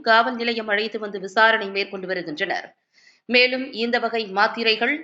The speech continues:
மருத்துவரின் மருந்து சீட்டு இல்லாமல் மருந்து கடைகளில் வழங்கப்பட மாட்டாது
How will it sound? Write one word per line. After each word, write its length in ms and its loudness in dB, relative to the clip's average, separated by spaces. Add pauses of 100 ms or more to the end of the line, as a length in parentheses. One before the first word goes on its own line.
(160)
மருத்துவரின் 640 -2
மருந்து 400 -4
சீட்டு 240 -8 (120)
இல்லாமல் 500 2
மருந்து 360 -4
கடைகளில் 460 -2
வழங்கப்பட 460 0 (120)
மாட்டாது 460 4